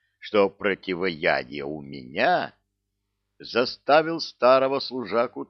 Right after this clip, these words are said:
тоже повернуть на крик. Сумасшедший хихикал, стоя на краю поляны. "Менты, хватай их! Менты, всех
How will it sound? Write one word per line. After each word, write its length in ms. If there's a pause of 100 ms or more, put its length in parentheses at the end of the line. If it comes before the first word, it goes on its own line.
(120)
тоже 440
повернуть 800
на 140
крик. 320 (1200)
Сумасшедший 960
хихикал, 760 (320)
стоя 440
на 140
краю 300
поляны. 520 (600)
"Менты, 920
хватай 540
их! 440 (340)
Менты, 800 (400)
всех 600